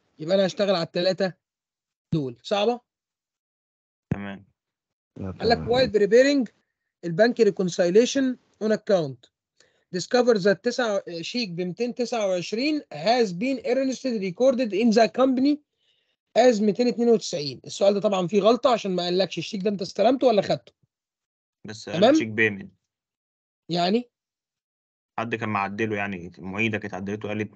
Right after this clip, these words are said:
Speaker 2: بعد ميتين تسعة وعشرين تشيك تبقى تشيك بيمنت.
Speaker 1: دفع يعني؟
Speaker 2: اه.
Speaker 1: يعني هي عدلته، يعني السؤال فيه غلطة زي ما أنا بقول.
Speaker 2: أيوة، اه، فيه غلطة.
Speaker 1: بس.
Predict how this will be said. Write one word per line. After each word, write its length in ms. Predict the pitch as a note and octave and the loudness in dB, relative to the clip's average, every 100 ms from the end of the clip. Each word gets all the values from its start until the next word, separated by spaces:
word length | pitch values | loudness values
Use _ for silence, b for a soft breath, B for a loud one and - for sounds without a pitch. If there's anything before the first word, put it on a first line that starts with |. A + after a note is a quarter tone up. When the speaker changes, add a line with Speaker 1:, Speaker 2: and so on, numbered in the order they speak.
| - | -8
Speaker 2:
بعد 160 | F#2+ | -6
ميتين 360 | F#2+ F#2 - A2 | -4 -6 -6 -8
تسعة 160 | A2 A2 | -6 -6
وعشرين 200 | A#2 A2 | -4 -4
تشيك 280 | B2 B2 | -4 -6
تبقى 360 | - G2 F#2+ F#2 | -8 -4 -2 -2
تشيك 160 | - G#2+ | -4 -2
بيمنت. 540 | G#2 G2 - - - _ _ _ _ _ _ _ - | 0 0 -4 -14 -20 _ _ _ _ _ _ _ 0
Speaker 1:
دفع 220 | A3+ A#3 | 0 4
يعني؟ 380 | B3 C#4 G3+ G3+ _ _ _ _ _ _ _ _ - | 4 4 2 -4 _ _ _ _ _ _ _ _ -6
Speaker 2:
اه. 300 | G#2+ F#2+ - _ _ _ _ _ - | -4 -4 -10 _ _ _ _ _ -10
Speaker 1:
يعني 140 | D#3 | 0
هي 60 | G3 | 2
عدلته، 440 | G3 F3 B3 D4+ | 2 4 4 6
يعني 120 | D#3 E3+ | 2 0
السؤال 220 | G3+ G#3 | -2 -2
فيه 120 | B3 | 0
غلطة 240 | G#3+ C#4+ | 0 0
زي 120 | G#3 G#3 | -2 -2
ما 60 | |
أنا 80 | A#3+ | 0
بقول. 380 | B3 E4 C4 - _ _ - | 0 0 0 -6 _ _ -6
Speaker 2:
أيوة، 320 | A#2+ C3+ G#2+ A2 | -4 -4 -6 -4
اه، 160 | C3 A2+ | -6 -6
فيه 160 | A2+ | -8
غلطة. 260 | B2 B2+ _ _ - | -10 -12 _ _ -2
Speaker 1:
بس. 420 | C#4+ - - - | -2 -2 -12 -20